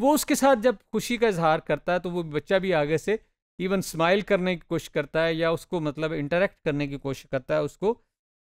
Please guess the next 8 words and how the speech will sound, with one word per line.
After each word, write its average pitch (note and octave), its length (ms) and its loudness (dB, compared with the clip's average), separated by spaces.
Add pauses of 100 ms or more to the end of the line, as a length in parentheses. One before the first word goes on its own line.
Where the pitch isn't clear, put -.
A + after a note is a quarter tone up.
(160)
और, F3 280 2
अ, - 760 0 (160)
उसको F#3 300 -2
आगे F3 360 4 (180)
उसकी F3 260 -4
आवाज़ें D3+ 400 2
निकालता C#3 480 -2
है। D3 200 -6